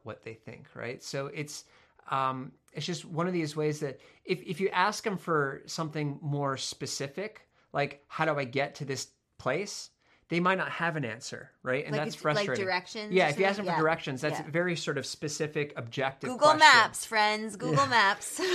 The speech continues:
Speaker 2: <laughs>
Speaker 1: Right. So by asking something objective, you might put them in a situation where they can't answer.
Speaker 2: Yeah.
Speaker 1: When you ask them something subjective, right, like their opinion, um, then, uh, what it, it, it does,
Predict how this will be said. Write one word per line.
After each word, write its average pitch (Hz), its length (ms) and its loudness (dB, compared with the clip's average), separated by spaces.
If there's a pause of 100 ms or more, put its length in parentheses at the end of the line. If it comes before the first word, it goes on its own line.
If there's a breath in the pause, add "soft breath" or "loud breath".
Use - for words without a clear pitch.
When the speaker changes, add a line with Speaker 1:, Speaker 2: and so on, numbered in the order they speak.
(160)
Speaker 2:
<laughs> - 320 -10
Speaker 1:
Right. 151 340 2 (380 loud breath)
So 190 140 -4
by 190 100 6
asking 233 300 2
something 208 260 -2
objective, 135 640 -2 (300 soft breath)
you 165 120 -2
might 170 440 0
put 185 80 -4
them 170 100 0
in 156 60 0
a 147 40 -2
situation 139 400 -4
where 117 100 -4
they 113 80 -8
can't 123 260 -8
answer. - 340 -14 (100)
Speaker 2:
Yeah. - 220 -12
Speaker 1:
When 156 120 0
you 180 60 2
ask 190 220 2
them 196 80 -4
something 156 380 -4
subjective, 147 1000 -2 (460 soft breath)
right, 127 380 -2
like 131 160 -6
their 135 160 0
opinion, 156 680 -2 (480 soft breath)
um, 139 600 2
then, 156 560 -2 (100)
uh, 135 280 -2
what 151 260 -4
it, 156 120 -4
it, 147 160 -10
it 165 140 -10
does, 160 280 -2